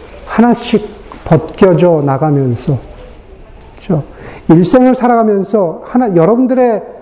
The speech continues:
어, 쓰고 있는 가면의 불필요한 가면들이 하나씩 벗겨져 나가면서, 그래서 사도 바울의 말씀처럼 인생의 마지막에는 내가 하나님을 어떻게 해요?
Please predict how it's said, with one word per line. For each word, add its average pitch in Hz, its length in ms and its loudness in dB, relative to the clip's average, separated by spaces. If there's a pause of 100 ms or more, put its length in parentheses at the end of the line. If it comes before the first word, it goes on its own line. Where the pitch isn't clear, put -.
(420)
어, 185 280 -4 (680)
쓰고 277 380 2
있는 233 300 0
가면의 220 520 0
불필요한 247 680 -2
가면들이 180 840 -2 (320)
하나씩 - 800 0
벗겨져 190 680 2
나가면서, 139 800 -2 (720)
그래서 156 340 2
사도 185 280 0
바울의 165 300 2
말씀처럼 147 760 0 (760)
인생의 180 340 2
마지막에는 156 920 -2
내가 165 580 -2 (300)
하나님을 202 520 0
어떻게 147 360 -4
해요? 214 140 -2